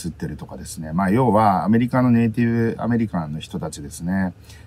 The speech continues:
まあ、かつてインディアンと呼ばれた人たちなんですけれども、こちらの方を類人猿扱いしてる、まあ、猿扱いしてるということがですね、まあ、これはさすがにまずいだろうみたいな。まあ、あの、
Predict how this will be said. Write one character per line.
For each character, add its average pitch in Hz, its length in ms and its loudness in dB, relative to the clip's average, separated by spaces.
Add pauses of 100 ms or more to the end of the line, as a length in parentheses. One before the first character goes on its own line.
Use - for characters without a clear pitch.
ま 117 80 0
あ、 113 40 0
か 135 140 6
つ - 80 -8
て - 80 0
イ 110 80 6
ン 117 100 6
デ 101 100 2
ィ 95 40 2
ア 87 60 2
ン 82 80 -2
と 85 100 -6
呼 78 60 -6
ば 82 80 -6
れ 82 80 -4
た 82 100 -10
人 - 180 -12
た 80 140 -8
ち - 120 -12
な 80 100 -6
ん 76 60 -6
で 76 80 -12
す - 100 -14
け 95 100 -6
れ 98 80 -4
ど 98 80 -4
も、 110 200 2
こ 104 120 -4
ち 110 100 -4
ら 117 120 4
の 127 100 2
方 135 160 0
を 113 80 4
類 113 180 4
人 123 200 2
猿 131 160 4
扱 123 320 0
い 87 40 -2
し - 60 -10
て 82 100 -10
る、 78 100 -6
ま 82 80 -6
あ、 - 20 -8
猿 113 320 2
扱 127 300 -2
い 85 40 -2
し - 60 -8
て 92 100 -4
る 87 120 -6
と 82 100 -8
い 87 100 0
う 92 80 0
こ 95 120 -8
と 107 100 -2
が 90 120 -4
で 78 100 -6
す - 120 -14
ね、 87 280 -2 (580)
ま 104 80 -4
あ、 - 60 -14
こ - 240 4
れ 160 60 8
は 190 140 8
さ 170 120 2
す 156 140 0
が 170 80 6
に 170 100 8
ま 127 140 6
ず 131 160 0
い 156 100 2
だ 107 100 2
ろ 69 160 -4
う 73 40 -6
み 73 80 -4
た 78 180 -10
い 76 60 -10
な。 69 200 -14 (160)
ま 85 320 0 (800)
あ、 98 100 -2
あ 95 60 4
の、 90 200 2